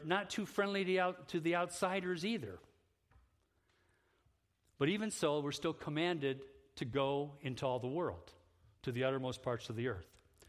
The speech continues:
The irony is that we have enough manpower and enough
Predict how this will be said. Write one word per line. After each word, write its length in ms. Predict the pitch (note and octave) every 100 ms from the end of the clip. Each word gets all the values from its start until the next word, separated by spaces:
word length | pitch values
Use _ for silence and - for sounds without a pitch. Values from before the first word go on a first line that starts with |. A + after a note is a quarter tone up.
| - - - - - _ _ _ _ _ _ _ _ _ _ _ _ _ _ _ _ _ _ _
The 140 | C#3 G#3+
irony 480 | G#3+ A3 E3+ E3 E3
is 140 | D#3
that 260 | D#3 D3+ D3
we 220 | A3 C4+
have 180 | A#3 F3+
enough 260 | E3+ D#3+
manpower 720 | D#3+ F3+ G3+ G#3 - D3 C#3
and 120 | C#3
enough 200 | C#3+ C3+